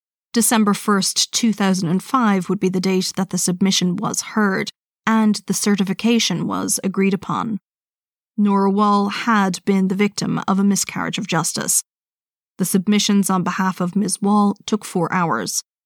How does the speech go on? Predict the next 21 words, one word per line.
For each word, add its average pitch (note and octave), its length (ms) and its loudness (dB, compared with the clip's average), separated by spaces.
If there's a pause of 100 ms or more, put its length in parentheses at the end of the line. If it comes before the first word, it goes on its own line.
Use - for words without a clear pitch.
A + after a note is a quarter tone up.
(420)
The G#3 80 2
D G#3+ 140 2
P G#3 200 0
P B3+ 240 0
told G3 240 0
the G3 40 2
court F#3 300 -2
that - 220 -4
new G#3+ 260 2
evidence G3 440 2
had F#3 120 -2
emerged F#3+ 480 0
since - 400 0
the D#3+ 160 -2
initial E3+ 320 -4
trial, G#3 460 0
which, G3+ 240 0 (180)
had B3 180 0
it A3 140 -2
been G3+ 240 2
known A3+ 300 2